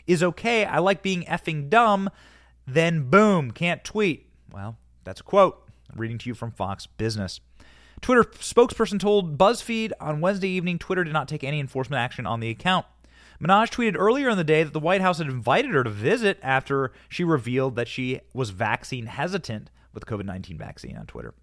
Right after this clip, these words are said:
The Hou-, the White House confirmed to Fox News that the Biden administration had extended an invite to Minaj with an official saying,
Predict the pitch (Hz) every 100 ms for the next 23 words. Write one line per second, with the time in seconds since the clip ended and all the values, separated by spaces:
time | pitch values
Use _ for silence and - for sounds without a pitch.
0 | - - 170 156 202 226 - 151 180 233
1 | 240 - 185 151 160 156 - 156 151 -
2 | 180 196 156 131 151 156 165 160 - 147
3 | 147 127 - 170 175 170 - 135 156 180
4 | 196 - 165 147 135 123 120 117 - -
5 | - - 135 135 123 - _ 127 - 220
6 | 220 185 - 160 139 139 131